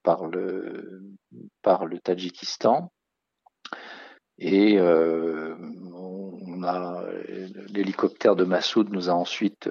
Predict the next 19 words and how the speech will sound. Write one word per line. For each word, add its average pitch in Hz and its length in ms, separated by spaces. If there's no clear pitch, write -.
transférés - 580
dans 87 160
le, 82 120
dans 90 160
le 87 60
Panchir, 95 520
dans 85 120
des 80 100
conditions 87 420
un 85 60
petit 80 200
peu, - 180
euh, 80 880
rocambolesques, 92 760
euh, 92 240
et 87 240
acrobatiques. 92 680
Mais, 98 260
euh, 90 520